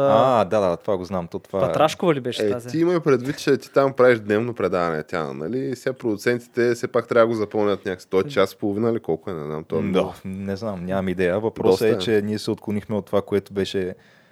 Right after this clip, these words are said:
Speaker 1: а, първоначалното нещо, което исках да спомена, и то е, че те днеска, засе-, понеже те имат някаква така рубрика, където сядат там, а, шест-седем човека, знайни и
Speaker 3: Нищият
Speaker 1: незнайни,
Speaker 3: политика, да.
Speaker 1: събрани от кол и лъжа на една маса. И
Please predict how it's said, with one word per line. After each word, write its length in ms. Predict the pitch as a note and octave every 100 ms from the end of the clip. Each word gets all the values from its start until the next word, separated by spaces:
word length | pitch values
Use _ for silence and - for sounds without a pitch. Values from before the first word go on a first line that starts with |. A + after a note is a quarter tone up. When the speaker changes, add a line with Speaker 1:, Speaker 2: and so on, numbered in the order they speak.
| _ -
Speaker 1:
а, 300 | F#2+ F2+ F2 - _ _ _ _
първоначалното 720 | G#2 F#2+ F#2+ - F#2+ F#2+ F#2+
нещо, 240 | F2+ -
което 160 | F#2+ F2
исках 200 | - F2+
да 60 | F2
спомена, 400 | - F2+ F2+ G#2
и 60 |
то 220 | - G2
е, 60 | G2+
че 320 | - G#2+ G2 - _ _ _ _ _ _
те 140 | G2
днеска, 340 | G#2+ G#2 - A2
засе-, 300 | G2 - - -
понеже 300 | G2+ A2 -
те 80 | G#2+
имат 320 | A2+ G#2+ -
някаква 320 | F#2 G2 -
така 300 | G2 - G2
рубрика, 320 | F#2+ G2+ G#2 G2
където 300 | G2 G2 -
сядат 320 | G2 F#2+ F#2
там, 340 | - F#2 F2+
а, 320 | F2+ F2 E2 F2
шест-седем 540 | - F#2 - F2+ F2
човека, 560 | - F2+ F2 F2+ E2+ E2
знайни 220 | G#2 F2
и 20 |
Speaker 3:
Нищият 200 | F2 -
Speaker 1:
незнайни, 300 | E2+ G#2 E2+
Speaker 3:
политика, 200 | F2 A#2+
да. 140 | A2 G2 - _
Speaker 1:
събрани 440 | - G2 F#2+ F#2 F#2
от 120 | -
кол 220 | G#2 F#2
и 40 |
лъжа 260 | F2 F#2 F2
на 100 | E2+
една 180 | E2+ E2+
маса. 420 | E2+ E2+ G#2 D3+ - _ _ _ _ _ _ -
И 440 | A#2 B2+ B2 A#2+